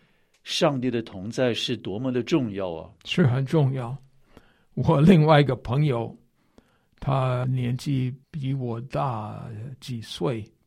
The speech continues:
Speaker 2: 东欧的科索沃，
Speaker 1: 嗯哼。
Speaker 2: 以前不是有一次的
Speaker 1: 内战。
Speaker 2: 战争啊，
Speaker 1: 对，
Speaker 2: 内战，对吗？
Speaker 1: 对。
Speaker 2: 那个时候刚好这位姓艾的啊，这位艾先生，
Speaker 1: 嗯。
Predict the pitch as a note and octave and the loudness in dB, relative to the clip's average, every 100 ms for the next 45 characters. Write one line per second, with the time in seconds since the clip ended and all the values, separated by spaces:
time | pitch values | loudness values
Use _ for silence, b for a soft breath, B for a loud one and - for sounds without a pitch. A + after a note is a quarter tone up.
0 | _ _ _ _ _ _ _ _ _ _ | _ _ _ _ _ _ _ _ _ _
1 | _ _ - E3+ F#3 F3 E3+ D3 C#3+ C3 | _ _ 0 4 4 4 2 0 -4 -4
2 | A#2+ A2+ A2+ - - D#3+ - - G#2 A#2+ | -6 -10 -14 -8 -2 -2 -4 -10 -10 -6
3 | E3 D#3+ A#2+ G#2+ - _ - A2 G2+ - | -4 -4 -4 -8 -16 _ -14 -14 -14 -16
4 | F#2+ G#2+ - B2+ - C#3+ C#3 D3+ C#3 B2 | -18 -12 -8 -6 -2 -2 0 0 0 -2
5 | A#2+ A2+ A2+ A2+ A#2+ A#2 - B2 C3+ C3 | -4 -6 -8 -8 -10 -10 -10 -6 -4 -4
6 | B2 B2 G#2+ E3 B2 A2+ E3 D#3+ B2+ A#2+ | -2 -2 0 0 0 2 4 4 0 -4
7 | A2 D3 D#3 G#2 E3 A#2+ A2+ A2+ A2 C3+ | -2 0 0 0 -2 -4 -6 -8 -8 -10
8 | - - G2 F#2 _ b b b b b | -14 -16 -14 -16 _ b b b b b
9 | b b - C#4 B3 A#3+ G3+ G#3+ F#3+ G#3 | b b 2 4 4 4 6 6 6 4
10 | A#3 G#3 C#3 C3 F#3+ F3 F3 E3+ - - | 4 6 4 4 4 6 6 2 -4 2
11 | F#3+ F#3 - E3+ F#3+ - D#3+ C3+ - - | 2 2 -2 0 0 -2 -6 -6 -8 -6
12 | F3 F3 F3 F3 F#3+ F3+ F3+ E3+ D3+ C3+ | 0 2 2 2 2 2 0 -2 -2 -4
13 | - _ - B2 | -10 _ -16 -14